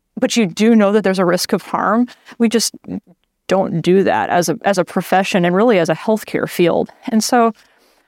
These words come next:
I don't know, with the benefit of hindsight is twenty twenty, I think a lot of people were doing the best that they could with all of the rapid information. Studies were coming out all the time of varying quality.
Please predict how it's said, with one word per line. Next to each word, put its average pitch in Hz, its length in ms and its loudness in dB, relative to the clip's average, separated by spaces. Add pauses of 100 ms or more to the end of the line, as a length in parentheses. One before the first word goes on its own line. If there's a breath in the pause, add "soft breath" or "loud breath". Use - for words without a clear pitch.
I 311 60 -2
don't 311 160 2
know, 240 340 4 (140)
with 233 140 2
the 214 60 -2
benefit 233 360 2
of 196 80 2
hindsight 208 440 0
is 185 80 -2
twenty 190 280 -2
twenty, 202 500 0 (300 loud breath)
I 220 100 -2
think 285 280 2 (180)
a 180 120 -6
lot - 20 0
of 208 100 -2
people - 160 -2
were 196 80 0
doing 185 160 2
the 165 60 -2
best 165 200 -2
that 190 120 -4
they 175 100 2
could 180 260 0
with 180 200 0
all 170 200 4
of 185 80 -2
the 180 80 2
rapid 170 340 0
information. 175 760 0 (360 soft breath)
Studies 233 380 0
were 202 80 -2
coming 196 280 0
out 180 220 -2
all 196 160 4
the 196 80 0
time 190 400 -2
of 190 140 0
varying 185 400 2
quality. 175 640 2